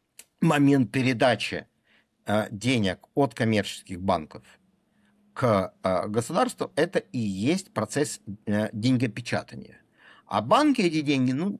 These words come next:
по большому счету, берут у, э, населения под проценты.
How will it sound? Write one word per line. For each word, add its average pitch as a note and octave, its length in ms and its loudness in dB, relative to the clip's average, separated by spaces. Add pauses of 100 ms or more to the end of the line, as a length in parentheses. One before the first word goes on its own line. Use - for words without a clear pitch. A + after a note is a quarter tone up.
по D3+ 100 2
большому G#3+ 720 2
счету, - 640 -6 (420)
берут F#3 520 0 (120)
у, D#3+ 440 0
э, A#2 260 2
населения C#3 580 -2
под - 180 -8
проценты. - 420 -12